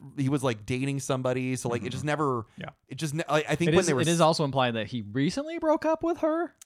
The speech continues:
Speaker 1: Yes, he did recently break up with his girlfriend. She's married, she says. Um, blah, blah, blah, blah, blah. And sh-, he, he says, like, they're not breaking up. They're just sort of, like, taking a break because he's
Speaker 2: Mm.
Speaker 1: like, it's complicated. Like, he's like, "I'm too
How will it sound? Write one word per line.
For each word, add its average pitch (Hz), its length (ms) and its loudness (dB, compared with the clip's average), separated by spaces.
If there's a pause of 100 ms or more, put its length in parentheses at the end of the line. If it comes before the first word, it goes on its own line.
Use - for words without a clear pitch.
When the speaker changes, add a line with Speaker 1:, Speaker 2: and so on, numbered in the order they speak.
(460)
Speaker 1:
Yes, 160 360 2
he 131 100 -8
did 160 120 4
recently 151 320 0
break 131 220 0
up 127 80 2
with 117 80 -4
his 110 80 -4
girlfriend. 104 500 -2
She's 131 240 -6
married, 107 360 -2
she 98 120 -8
says. 90 460 -6 (160)
Um, 101 720 -2 (400)
blah, 90 100 -6
blah, 90 120 -6
blah, 82 120 -10
blah, 85 120 -8
blah. 107 420 0
And 131 180 -6
sh-, - 280 -10
he, 165 320 -12
he 165 160 -8
says, 160 400 -2 (100)
like, 120 320 -2 (360)
they're 156 100 2
not 269 260 2
breaking 170 480 0 (100)
up. 175 360 2
They're 139 160 2
just 156 240 -8
sort 175 160 0
of, 139 160 -4
like, 127 180 0
taking 131 360 -6
a 110 60 -2
break 98 600 -6
because 120 260 -2
he's 110 160 -4
Speaker 2:
Mm. 117 60 -6
Speaker 1:
like, 107 360 -2 (280)
it's - 140 -10
complicated. 175 960 0
Like, 120 200 0
he's 131 220 -6
like, 131 180 -2
"I'm 131 140 -2
too 170 220 -2